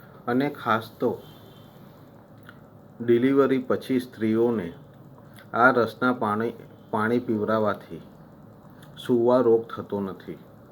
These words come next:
સારું મિત્રો, ચલો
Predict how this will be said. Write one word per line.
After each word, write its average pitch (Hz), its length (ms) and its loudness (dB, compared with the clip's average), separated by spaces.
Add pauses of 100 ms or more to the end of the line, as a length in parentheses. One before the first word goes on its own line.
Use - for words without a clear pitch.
(1500)
સારું 113 540 -2
મિત્રો, 120 400 -2 (400)
ચલો 113 320 -2